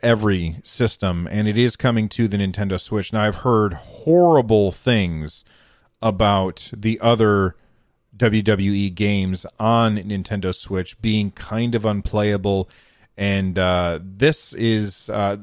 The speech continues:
an art style that is going to work much, much better on the Nintendo Switch, uh, as an underpowered system, because it's not going for super hyper realism.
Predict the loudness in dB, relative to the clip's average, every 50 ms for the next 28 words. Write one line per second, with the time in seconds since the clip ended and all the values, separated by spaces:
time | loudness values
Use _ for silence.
0 | -14 -10 -4 -2 -2 0 2 0 0 0 -2 -6 -2 -2 0 0 0 0 -2 -4
1 | -4 -4 -4 -2 -2 -2 -2 -4 -2 0 0 0 -2 -2 -4 -2 0 2 2 2
2 | 0 -2 -6 -14 -10 -8 -6 -4 -4 -4 -4 -8 -14 -6 -4 -4 -2 0 -2 -2
3 | -2 -4 _ _ _ _ _ _ _ _ _ _ _ _ _ -2 0 2 2 2
4 | 2 0 0 0 0 -2 -2 0 0 0 -2 -2 -4 0 0 0 0 -2 -8 -16
5 | -16 _ _ _ _ _ _ _ -2 0 2 2 2 0 0 0 0 0 0 -2
6 | -2 -2 0 0 0 -2 -2 -2 0 0 2 0 0 -2 -6 -8 -10 -10 -10 -8
7 | -8 -10 -8 -8 -8 -8 -4 -2 -2 -2 -2 -8 -8 -6 -4 -4 -4 -4 -4 -2
8 | 0 0 2 2 0 -2 -4 -4 0 0 2 0 0 -4 -8 -2 0 0 0 2
9 | 2 2 4 4 2 0 -2 -4 _ _ _ 0 0 0 2 2 0 0 2 2
10 | 2 2 2 0 -2 -4 -6 -10 -10